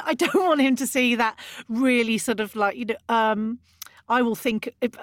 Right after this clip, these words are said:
you know, 'cause some of my children aren't with me, and that's what upsets me occasionally. Everything else I'm fine with, and then suddenly I'll, I'll just desperately want to see them, and I'll go and shut myself. And I, I do go and shut myself away 'cause I will have a good old, like, a really,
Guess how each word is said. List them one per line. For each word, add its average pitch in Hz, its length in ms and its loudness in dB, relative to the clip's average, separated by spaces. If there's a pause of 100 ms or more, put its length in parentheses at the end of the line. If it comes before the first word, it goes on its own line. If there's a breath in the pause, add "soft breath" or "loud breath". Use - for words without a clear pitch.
(200)
you 247 80 0
know, 180 60 -2
'cause 240 140 -2
some 339 120 0
of 320 80 2
my 247 140 4
children 208 320 -2
aren't 190 160 -2
with 202 180 -2
me, 151 120 -8
and 175 120 -4
that's - 260 -2
what - 140 -8
upsets - 420 -6
me 147 140 -8
occasionally. 156 560 -8
Everything 226 240 -2
else 175 160 -6
I'm 170 100 -6
fine 165 300 -2
with, 151 180 -6
and 180 140 -8
then 180 120 -4
suddenly 170 480 -8
I'll, 165 420 -4
I'll 165 400 -4
just - 240 -10 (100)
desperately 160 400 -8
want 156 160 -12
to - 60 -14
see 202 200 -6
them, 139 280 -12 (320 loud breath)
and 185 100 0
I'll 196 80 2
go 190 140 0
and 185 100 -4
shut - 160 -6
myself. 202 260 -8
And 220 120 -2
I, 233 240 0 (400 loud breath)
I 240 100 0
do 294 220 0
go 214 100 0
and 175 100 -6
shut - 200 -8
myself 160 360 -8
away 156 200 -6
'cause 220 160 -8
I 233 120 0
will 233 120 -2
have 190 160 -6
a 196 40 -8
good 208 200 -6
old, 185 240 -4
like, 185 120 -2
a 196 80 -6
really, 196 480 -6